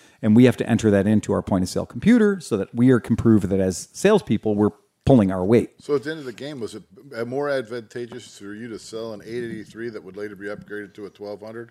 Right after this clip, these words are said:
Speaker 1: No.
Speaker 2: Or just sell them a twelve hundred?
Speaker 1: No. It's, it, it was about, we had to sell a certain number of eight eighty-threes.
Speaker 2: That's the only way you went through that.
Speaker 1: And that's the only way we would get our bonus. So when, when the general manager comes down and says, "Look, we need to sell twenty-seven eight eighty-threes this week"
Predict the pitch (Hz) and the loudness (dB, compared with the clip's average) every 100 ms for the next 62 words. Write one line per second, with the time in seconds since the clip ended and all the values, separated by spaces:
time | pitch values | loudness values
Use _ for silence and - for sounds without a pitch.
0 | - 98 87 104 101 - 107 101 87 98 | -8 -6 -6 -10 -12 -14 -16 -16 -18 -18
1 | 87 87 80 - 98 - - 120 120 - | -18 -20 -8 0 0 0 2 6 6 2
2 | - 160 123 _ 175 131 135 123 123 120 | 2 2 2 _ 4 6 8 6 6 6
3 | - 117 117 101 123 139 131 123 127 107 | 4 2 2 4 4 4 2 0 2 2
4 | 101 - 127 113 110 107 101 101 107 104 | 2 2 2 4 6 6 6 4 4 2
5 | 104 117 151 110 101 107 101 98 95 92 | 4 4 4 0 -8 -12 -10 -10 -12 -16
6 | 82 _ 98 90 80 - - 117 117 113 | -20 _ -18 -18 -18 -14 2 6 6 8
7 | 120 123 123 117 110 107 95 95 90 92 | 8 10 10 10 10 8 8 4 4 0
8 | 92 - - _ _ - - 123 110 110 | -4 -10 -18 _ _ -6 6 8 10 8
9 | 107 104 120 113 107 104 151 175 156 151 | 6 6 4 6 8 8 6 8 6 4
10 | 139 - 135 127 127 120 110 113 98 117 | 2 4 4 6 4 4 4 2 4 6
11 | 107 - - 98 110 156 170 139 127 - | 6 4 -16 -4 4 8 8 6 2 2
12 | 117 110 107 _ - 135 143 139 - 123 | 4 4 2 _ 2 6 6 6 4 4
13 | 117 107 107 104 101 101 90 - - - | 6 6 4 4 0 -2 -2 -4 -12 -14
14 | - | -16